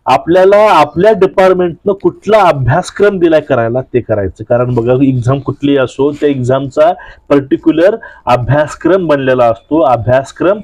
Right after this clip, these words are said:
तयार झालेला असतो. तो अभ्यासक्रम तुम्हाला ते डिपार्टमेंट सांगतं की तुम्हाला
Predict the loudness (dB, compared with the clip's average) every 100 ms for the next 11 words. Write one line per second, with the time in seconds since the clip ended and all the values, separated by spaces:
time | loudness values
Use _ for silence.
0 | -14 _ -10 -2 0 0 0 -2 0 0
1 | -2 -4 -4 -4 -8 _ _ -12 -2 2
2 | 2 0 -2 -4 -4 -4 -2 0 0 -2
3 | -2 -2 -2 0 0 -4 -4 -4 -4 -2
4 | -2 -2 -4 -2 -2 -2 -2